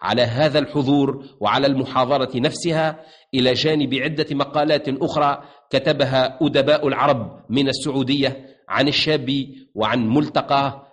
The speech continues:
السنوي بتونس. السلام عليكم ورحمة الله وبركاته. وفي قصر المعابدة حيث، آه، تنعقد الجلسة الافتتاحية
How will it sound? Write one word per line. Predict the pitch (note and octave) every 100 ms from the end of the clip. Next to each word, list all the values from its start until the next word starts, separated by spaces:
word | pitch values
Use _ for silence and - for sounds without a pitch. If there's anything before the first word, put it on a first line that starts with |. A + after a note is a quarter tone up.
| -
السنوي | B2 - C3+ B2 A#2+ A2+ A#2 -
بتونس. | G#2 B2 B2+ G2 - - _ _ _ _ _ _ A#2+
السلام | - A#2 B2 A2+
عليكم | A2 C3 B2+ A2+
ورحمة | A2 G#2+ - G#2
الله | G2+ A#2 G#2+
وبركاته. | G#2 G2 F#2+ C#3 C#3+ C#3 - _ _ _ _ _ _
وفي | G2+ G#2+ A2 - A2+ A2 G#2+ - - -
قصر | C3 - A2 A2 A2
المعابدة | G2+ G2 A#2+ A#2 A2+ A2+ - -
حيث، | G#2+ F#2+ G2+ G2 - _ -
آه، | F#2 E2+
تنعقد | E2+ G2+ F2+ - G2 F2+ - -
الجلسة | E2+ E2+ E2+ E2 F2 G2+ G2 G2 - _ _ _ _ _ _ -
الافتتاحية | E2+ E2+ F#2 G2+ G2+ - G2 F#2+ F#2+